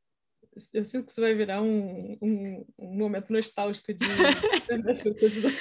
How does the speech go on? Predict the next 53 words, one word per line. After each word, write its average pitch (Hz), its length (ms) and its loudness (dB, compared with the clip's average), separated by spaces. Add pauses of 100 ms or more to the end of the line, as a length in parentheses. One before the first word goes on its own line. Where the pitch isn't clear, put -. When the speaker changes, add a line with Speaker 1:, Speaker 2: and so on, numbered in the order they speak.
(160)
Speaker 2:
É, 233 320 6
era, 294 300 8
era 311 260 8
pra 359 140 0
gente 208 120 4
Speaker 1:
Tá 220 40 6
Speaker 2:
falar 240 160 10
Speaker 1:
bom. 220 60 6
Speaker 2:
dos 285 100 6
anos 294 120 0
noventa, 233 440 0
mas 220 200 -2
estamos 226 280 -4
aqui 262 180 -6
nos 240 160 -2
dois 240 160 2
mil 233 120 0
e 262 80 -2
Speaker 1:
Tá 202 160 -2
Speaker 2:
tantos. 220 240 0
Speaker 1:
bom, - 160 -12
vamos 247 240 4
seguir, 226 260 0
Speaker 2:
É. 165 60 -2
Speaker 1:
vamos 226 160 0
seguir. 233 360 -2
Speaker 2:
Não, 277 220 6
Speaker 1:
Era 262 40 6
Speaker 2:
não, 262 120 10
Speaker 1:
dois 330 140 6
mil 226 80 6
e - 20 8
cinco, - 20 8
Speaker 2:
fala, 196 120 -2
amiga. 226 440 2
Speaker 1:
cara, 175 360 2
Supernatural. 202 460 -2
Speaker 2:
Tudo 339 120 0
bem, 175 220 2
eu 190 80 4
acho - 100 0
que 285 60 -8
a 277 40 -2
gente 269 140 2
ainda 277 160 2
pode, 233 260 4
Speaker 1:
Mas 254 240 4
Speaker 2:
eu 330 120 6
acho 359 160 4
que 381 60 -2
ele 349 80 0
é 427 60 0
um 453 60 -2